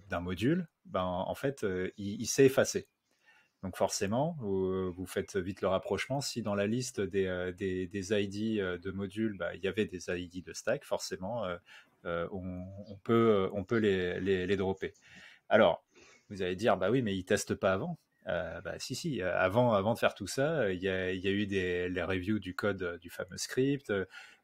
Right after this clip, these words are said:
euh, ils ont vérifié une partie des I D, forcément, je sais pas combien il y en avait, mais, bah, a priori, ils ont pas tout vérifié. Euh, <clears throat> ils ont fait tourner le script dans un espèce d'environnement staging, et cetera, mais en fait, euh, bah,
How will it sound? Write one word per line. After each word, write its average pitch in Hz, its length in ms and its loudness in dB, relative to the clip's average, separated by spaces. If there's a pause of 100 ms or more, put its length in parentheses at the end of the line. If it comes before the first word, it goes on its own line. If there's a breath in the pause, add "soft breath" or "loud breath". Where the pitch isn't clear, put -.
euh, 95 280 2
ils 120 200 2
ont 117 40 4
vérifié 104 520 4
une 101 160 0
partie 98 500 -2
des 95 180 -4
I 92 100 -2
D, 139 160 -6
forcément, 101 460 -6
je 95 100 -8
sais - 140 -16
pas 92 120 -6
combien 90 240 -12
il - 20 -8
y 87 60 -8
en 90 80 -6
avait, 95 240 -2
mais, 95 160 -14 (540)
bah, 90 300 -6
a - 80 -6
priori, 98 360 -2
ils 98 100 -4
ont 82 40 -6
pas 101 120 -2
tout - 140 -8
vérifié. 98 420 0 (600 loud breath)
Euh, 95 600 4 (220)
<clears throat> - 640 4
ils 131 160 4
ont 135 60 6
fait 131 160 6
tourner 120 260 4
le 113 100 4
script 123 400 2
dans 98 300 -2
un 95 340 -2
espèce 95 300 -2
d'environnement 92 440 -2
staging, 95 480 -4
et 92 100 -4
cetera, 107 420 2
mais 107 100 -2
en 90 100 -4
fait, 113 300 -4
euh, 87 160 -6
bah, 98 340 -4